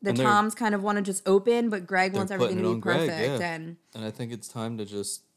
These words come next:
Speaker 2: open the doors
Speaker 1: Well,
Speaker 2: and
Speaker 1: if
Speaker 2: then
Speaker 1: not, you're gonna be
Speaker 2: iron out the
Speaker 1: screwed.
Speaker 2: kinks.
Speaker 1: You're gonna lose everything.
Speaker 2: Yeah.
Speaker 1: You're gonna lose all your money, and then you're beat. That's
Speaker 2: Yep.
Speaker 1: it. And,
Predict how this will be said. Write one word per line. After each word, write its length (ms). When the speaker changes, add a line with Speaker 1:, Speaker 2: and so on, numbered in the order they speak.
Speaker 2:
open 300
the 80
doors 320
Speaker 1:
Well, 160
Speaker 2:
and 80
Speaker 1:
if 60
Speaker 2:
then 80
Speaker 1:
not, 260
you're 120
gonna 160
be 60
Speaker 2:
iron 160
out 160
the 80
Speaker 1:
screwed. 120
Speaker 2:
kinks. 420
Speaker 1:
You're 120
gonna 160
lose 180
everything. 400
Speaker 2:
Yeah. 120
Speaker 1:
You're 120
gonna 140
lose 120
all 100
your 140
money, 280
and 80
then 100
you're 100
beat. 280
That's 180
Speaker 2:
Yep. 160
Speaker 1:
it. 100
And, 380